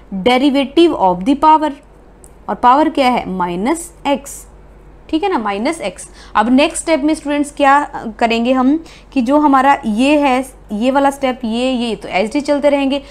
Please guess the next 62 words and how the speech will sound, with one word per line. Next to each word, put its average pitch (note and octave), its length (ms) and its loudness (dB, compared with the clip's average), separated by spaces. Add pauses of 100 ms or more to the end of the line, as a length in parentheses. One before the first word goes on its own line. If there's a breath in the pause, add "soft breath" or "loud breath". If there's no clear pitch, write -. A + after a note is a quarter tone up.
(180 loud breath)
Derivative E4 480 2
सिर्फ D#4+ 240 -2
हमने C#4+ 220 0
इसका C#4+ 240 -2
करना D#3+ 280 -6
है, D#3 80 -14 (380 soft breath)
that G#3 180 -4
is C#4 160 0
minus D#4 380 2
x, - 180 -16 (380 soft breath)
ठीक - 160 -2
है F4+ 60 0
ना, F#4 80 2
minus C#4 400 2
X। G#3 300 -6 (220 soft breath)
अब G#3 120 -2
minus C4 520 2 (100)
X B3 200 -6
का C#4+ 120 0
मतलब, C4+ 240 -2
एक्स B3+ 160 -4
का D4+ 100 0
derivative D4 280 2
क्या D#4 120 0
होता F#3 180 -6
है, E3+ 60 -8
वन, G3+ 180 -6 (200)
तो A#3 60 -8
इसका A#3+ 220 -8
तो A3+ 80 -4
derivative G#3+ 460 -4
क्या D4+ 120 2
हो C#4+ 100 4
गया, G3 100 -4
माइनस F#3+ 580 -8
वन A3+ 300 -2
हो F#3+ 180 -6
गया, D#3+ 240 -6 (260 soft breath)
सिर्फ D4+ 200 0
माइनस F#3+ 400 0
वन। E3 120 -8 (240 loud breath)
तो A#3+ 60 -4
इसका B3 180 -4
मतलब B3+ 140 2 (140)
न्यू-, A3+ 240 -2
जो A3 160 -2
numerator B3 460 0
वाले B3+ 140 2
terms A3+ 320 -4
है C4+ 60 -2
उसके B3+ 260 -6
सामने A#3 260 0
हमने B3 200 0
minus A#3+ 480 2
लगाना G3+ 320 0
है, C4 100 0
बाकी G#3+ 340 -2
सारा A#3+ 300 2
as A3 100 -2
it A#3+ 60 -10
is A#3 80 -4
आएगा। A3+ 320 0